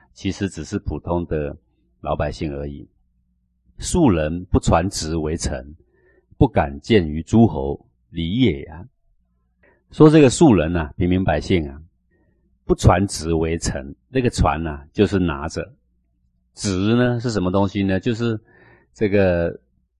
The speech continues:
当诸侯命令你为臣的时候，那么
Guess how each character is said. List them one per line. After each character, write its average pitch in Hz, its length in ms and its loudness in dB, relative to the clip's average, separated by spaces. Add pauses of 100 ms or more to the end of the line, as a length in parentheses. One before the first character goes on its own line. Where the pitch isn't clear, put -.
(140)
当 113 440 2 (300)
诸 139 180 6
侯 98 200 6
命 127 240 8
令 107 260 4
你 78 160 -2
为 76 280 -2
臣 71 420 -4
的 76 100 -4
时 69 240 -10
候， 71 280 -8 (180)
那 123 260 -2
么 87 380 2